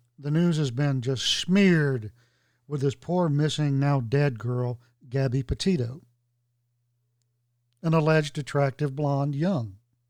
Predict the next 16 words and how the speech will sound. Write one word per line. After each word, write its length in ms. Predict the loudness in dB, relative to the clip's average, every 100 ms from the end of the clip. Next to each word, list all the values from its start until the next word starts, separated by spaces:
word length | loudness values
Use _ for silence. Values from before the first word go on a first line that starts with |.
| _
female. 420 | -8 -8 -8 -14 _ _ _ _ _ _ _ _ _ _ _ _ _ _ _ _ _ _ _ _ _ 0
That's 260 | 0 2
why 160 | 0 0
she's 260 | -2 -2 0
made 240 | 0 0
the 80 | -4
news. 680 | -4 -4 -4 -4 -8 -20 _ _ _ _ _ _ _ _ _ _ _ _ _ _ 0
And 140 | 2
who 140 | 2
chooses 520 | 0 -2 -2 0 -2 -2
what 180 | -6
to 60 | -4
put 180 | -2 0
on 120 | 0
the 60 | -2
news? 420 | -4 -6 -10